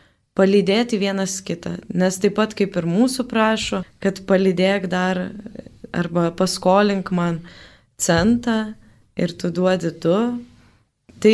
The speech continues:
yra, nu, toks lengva tarsi proga pabūti geru. Šitie kokie piniginiai, finansiniai, materialūs dalykai. Bet kai tavęs paprašo pasimelsti, tai gal tada irgi pasimelsti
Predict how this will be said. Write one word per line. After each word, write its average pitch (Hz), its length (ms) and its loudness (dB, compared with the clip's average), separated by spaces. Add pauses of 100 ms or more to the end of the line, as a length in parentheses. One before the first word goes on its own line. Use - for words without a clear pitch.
yra, 214 280 4
nu, 208 180 -2
toks - 600 -12
lengva 185 520 4
tarsi 208 400 0
proga 180 640 0 (220)
pabūti 175 520 2
geru. 160 440 -2 (680)
Šitie 160 760 0 (140)
kokie 170 360 -2
piniginiai, 175 640 2
finansiniai, 180 720 0
materialūs 170 800 0
dalykai. 156 540 -6 (320)
Bet 175 360 2
kai 180 680 0
tavęs 180 400 2
paprašo 180 560 0
pasimelsti, 170 960 -2 (500)
tai 175 400 4
gal 160 360 0
tada 160 360 -6
irgi 240 440 0
pasimelsti 190 760 -4